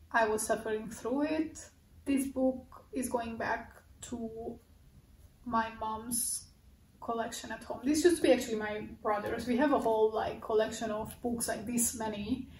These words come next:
from the same series, so I would not get rid of this book just because it's part of the series, but this is not staying here for sure.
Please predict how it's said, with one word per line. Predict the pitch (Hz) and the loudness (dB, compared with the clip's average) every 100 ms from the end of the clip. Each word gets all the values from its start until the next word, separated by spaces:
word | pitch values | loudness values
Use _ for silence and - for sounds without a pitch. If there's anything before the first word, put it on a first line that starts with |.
| - - - - | -18 -18 -18 -8
from | - 214 214 | 0 0 0
the | |
same | 214 247 233 | 0 0 2
series, | 233 247 226 214 - | 4 6 6 4 2
so | 220 | 4
I | 208 | 4
would | 208 220 | 2 2
not | 226 226 | 2 2
get | 226 214 | 0 0
rid | 240 269 | 4 4
of | 202 | 4
this | 208 - | -2 -4
book | 214 214 | -6 -6
just | - - - | -2 -2 -2
because | - 214 208 202 | -4 -2 -2 -4
it's | 175 - | -8 4
part | 226 208 | 4 6
of | 202 | 0
the | |
series, | - 220 220 285 294 - - | -4 0 2 4 4 0 2
but | 214 202 208 202 - - - | 4 6 4 0 -10 -18 -14
this | 190 220 214 - | -6 -4 -4 -4
is | 208 | -4
not | 208 202 | -4 -4
staying | 214 208 208 | -4 -4 -6
here | 220 220 | -8 -10
for | 247 | -10
sure. | - 220 | -10 -10